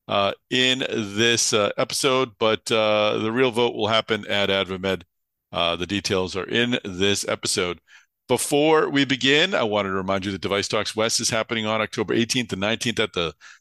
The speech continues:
Santa Clara Convention Center. There's my Boston accent. I'm tired. It's late Friday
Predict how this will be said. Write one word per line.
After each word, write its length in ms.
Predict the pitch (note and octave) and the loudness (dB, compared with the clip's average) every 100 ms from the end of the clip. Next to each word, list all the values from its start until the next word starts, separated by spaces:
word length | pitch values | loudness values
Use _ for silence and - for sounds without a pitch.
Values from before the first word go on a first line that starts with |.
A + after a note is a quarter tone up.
| _ - | _ -6
Santa 400 | - E3+ - A#2 | 0 0 0 -4
Clara 400 | - D3+ C#3+ B2+ | 2 4 6 4
Convention 540 | G#2 F2+ B2 A#2 B2 | -2 0 0 0 -2
Center. 340 | - B2 A#2 G#2+ _ _ _ _ _ _ _ _ | -2 0 0 -4 _ _ _ _ _ _ _ _
There's 220 | F2+ F2 | -6 -4
my 100 | G#2+ | -4
Boston 440 | F#2 A#2+ C3 - C3+ | 0 2 4 4 4
accent. 420 | D#3 - B2+ B2 - - | 4 4 2 2 -4 -14
I'm 260 | A#2 B2 D#3 | -2 0 0
tired. 460 | - D#3+ D#3 D3 | 4 6 8 8
It's 160 | C3+ - | 4 2
late 240 | A2+ D3+ | 2 2
Friday 420 | - B2+ B2 G#2+ | 2 4 6 4